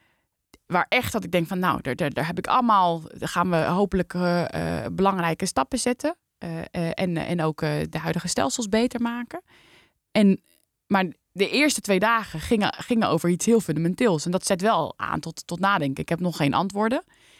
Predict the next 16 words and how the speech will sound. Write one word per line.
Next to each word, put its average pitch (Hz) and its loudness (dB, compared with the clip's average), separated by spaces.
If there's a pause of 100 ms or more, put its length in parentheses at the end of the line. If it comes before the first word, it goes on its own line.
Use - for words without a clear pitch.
(180)
Maar 147 -2
ik, 170 -2
er 151 0
was 147 0
wel 160 4
een 190 2
moment 202 2
dat 202 0
ik 190 -4
dacht, - -2 (480)
"Ik 254 -2
hoor 147 4
hier 151 4
nu 180 4
ook 285 2
bij. 160 -2